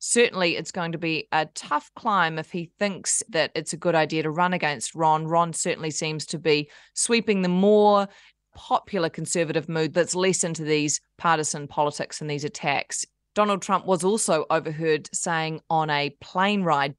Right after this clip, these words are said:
back to Mar-a-Lago the other night, he saw Ron DeSantis on the television and reportedly said, "That guy's an idiot. He definitely shouldn't run in twenty twenty-four. He should wait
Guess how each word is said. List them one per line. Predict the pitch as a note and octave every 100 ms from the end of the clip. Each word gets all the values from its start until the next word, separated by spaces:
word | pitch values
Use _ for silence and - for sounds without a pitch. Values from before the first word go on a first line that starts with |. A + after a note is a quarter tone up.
| -
back | F#3 A#3 - -
to | F3+ D#3
Mar-a-Lago | D3+ D3 D3 C#3 D3+ D3+
the | D3+ D3
other | D3+
night, | D3 -
he | D#3
saw | - G#3 G#3
Ron | F3+ E3+
DeSantis | F3 E3 D#3+ D#3
on | E3+
the | C#3+
television | - G3 E3 D#3 D3+
and |
reportedly | C#3+ - F3+ E3+ E3 D#3+
said, | E3+ C#3+
"That | F3+ -
guy's | F3+ E3
an | D3+ - G#3
idiot. | A#3 D#3 C#3 - - - - -
He | F3+
definitely | F#3+ F3 E3+ C#3+
shouldn't | - E3 C#3+ -
run | D3+ D3 D3+ D3+ -
in | D#3+ D3+
twenty | - E3 D3
twenty-four. | - D#3 C#3+ D#3 D3
He | D3+
should | D#3 D3
wait | D3+ C3